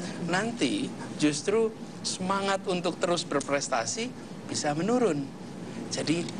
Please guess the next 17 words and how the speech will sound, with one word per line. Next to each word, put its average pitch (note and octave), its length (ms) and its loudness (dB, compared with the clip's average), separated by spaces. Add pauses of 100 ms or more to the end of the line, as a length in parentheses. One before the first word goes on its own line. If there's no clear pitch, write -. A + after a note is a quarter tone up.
(220)
Anda E3+ 240 4
harus E3+ 160 -2
ingat, C#3 320 2 (1400)
eh, C3 160 2
belajar B2 400 2
itu, C#3 240 0 (960)
bagi C3 160 2
sekolah C#3 320 2
itu D#3 160 0
ya, - 40 -6 (280)
seperti - 400 -2
lari D#3+ 160 4
maraton. E3 480 2 (880)
Jangan E3 320 0
seperti F3 400 0
lari F3+ 240 2
sprint. F#3+ 400 0